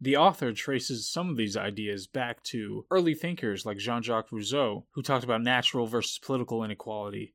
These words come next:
and saw a progress of inequality in the history of governing systems. So it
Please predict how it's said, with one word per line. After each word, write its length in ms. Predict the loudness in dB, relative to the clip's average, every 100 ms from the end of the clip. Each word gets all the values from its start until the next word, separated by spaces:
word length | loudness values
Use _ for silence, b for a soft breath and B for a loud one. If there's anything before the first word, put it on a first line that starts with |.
| -8
and 180 | -6 -2
saw 640 | 4 6 6 6 4 -2 -6
a 80 | -10
progress 960 | -4 4 6 6 2 0 -2 -6 -6 2
of 180 | 4 4
inequality 720 | 2 2 2 4 4 2 0
in 60 |
the 80 | -2
history 320 | -2 -2 0
of 100 | 0
governing 320 | 2 2 0 -2
systems. 460 | -6 -6 -8 -6
So 460 | -6 -4 -4 -6 -8
it 180 | -10 -10